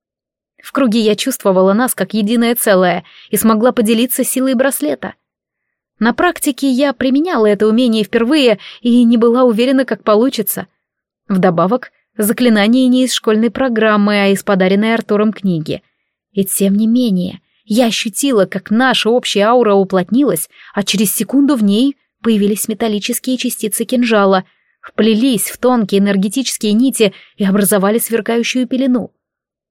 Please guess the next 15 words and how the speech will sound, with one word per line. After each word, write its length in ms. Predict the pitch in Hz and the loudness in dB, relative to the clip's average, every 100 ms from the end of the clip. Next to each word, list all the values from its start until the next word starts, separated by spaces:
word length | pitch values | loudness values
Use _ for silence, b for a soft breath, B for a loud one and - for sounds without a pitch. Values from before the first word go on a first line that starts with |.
| _ _ _ _ 214 | _ _ _ _ 0
Мне 260 | 240 247 | 2 4
не 120 | 214 208 | 2 -2
хватило 480 | 214 220 - 240 | -2 -2 0 0
нескольких 500 | 190 202 196 185 185 - | 2 0 -2 -6 -6 -6
секунд, 440 | 202 233 277 196 B B B | -6 -2 -2 -2 B B B
какого-то 440 | 285 - 302 247 302 | -10 -4 -2 0 2
мгновения, 760 | 269 269 311 285 285 208 190 | 2 2 2 2 0 2 0
чтобы 240 | - 208 220 | 0 -2 0
окончательно 540 | 254 240 214 196 196 | 0 0 0 0 -2
сформировать 600 | - 226 214 226 233 190 | -2 -2 0 2 0 0
металлический 560 | 208 226 220 - - 262 | -2 -2 -2 -4 -6 -2
кокон. 400 | 226 170 185 156 b b b _ | 0 0 -2 -4 b b b _
Блевот 480 | 226 220 214 180 160 | -4 0 0 0 -2
атаковал 500 | 175 190 196 180 185 | -6 -4 -2 0 2
раньше. 480 | 180 156 - - | 0 -2 -6 -10